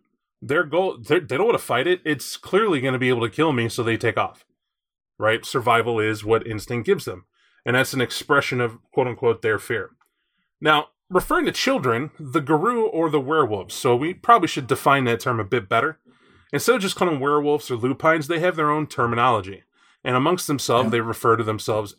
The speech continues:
Speaker 1: as Garou. And, uh, they have a rule with their children, right? It says, "Garou must not mate with Garou, for it produces monsters called metas."
Speaker 2: Yes.
Speaker 1: Now, that's terminology. It
Speaker 2: Mm.
Speaker 1: produces monsters called metas.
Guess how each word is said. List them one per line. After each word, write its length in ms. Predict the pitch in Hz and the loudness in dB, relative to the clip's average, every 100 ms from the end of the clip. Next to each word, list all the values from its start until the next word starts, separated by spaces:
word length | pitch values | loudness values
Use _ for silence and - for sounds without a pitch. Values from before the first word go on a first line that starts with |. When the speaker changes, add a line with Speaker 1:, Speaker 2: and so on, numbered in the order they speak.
| - | -10
Speaker 1:
as 300 | 107 101 104 | -8 -6 -6
Garou. 420 | 110 156 196 - _ _ _ - - | -4 0 0 0 _ _ _ -20 -8
And, 220 | 123 123 | -4 0
uh, 200 | 123 120 - _ _ | 2 0 -4 _ _
they 160 | 160 240 | 0 2
have 100 | 220 | 2
a 60 | |
rule 360 | 202 247 90 - _ 160 | 0 -2 -2 -8 _ -4
with 100 | 156 | -2
their 100 | 135 | -2
children, 420 | - 151 110 95 | 2 2 2 -2
right? 180 | 117 139 | -2 -4
It 80 | |
says, 160 | - 123 | -10 -10
"Garou 320 | 110 135 196 | -2 2 2
must 240 | 170 151 151 | 2 -2 0
not 200 | 156 127 | 0 0
mate 220 | 139 135 | -6 -4
with 180 | 139 - | -8 -2
Garou, 420 | 120 123 113 143 _ _ _ _ _ | 0 2 0 -4 _ _ _ _ _
for 280 | - 147 156 | -6 0 0
it 60 | - | -2
produces 520 | 190 143 151 170 135 | -4 0 0 -2 -2
monsters 460 | 135 131 - 127 | 2 2 0 -8
called 260 | - 123 113 | 0 0 0
metas." 480 | 110 90 - - - _ _ _ _ _ _ - - - | -2 -4 -10 -20 -20 _ _ _ _ _ _ -18 -12 -4
Speaker 2:
Yes. 640 | 120 120 - - - - - - | -4 -4 -8 -8 -8 -8 -10 -12
Speaker 1:
Now, 440 | 147 147 147 147 139 | -4 0 0 0 -2
that's 320 | 170 220 - | -2 -2 -6
terminology. 600 | - 208 170 196 - 160 | -2 -2 0 0 0 -2
It 80 | 104 | -4
Speaker 2:
Mm. 60 | |
Speaker 1:
produces 360 | 92 175 175 135 | -4 -4 -4 -6
monsters 600 | 127 131 170 190 143 123 | 0 2 2 -2 -6 -8
called 260 | - 120 107 | 0 0 2
metas. 420 | 110 95 87 | -4 -4 -8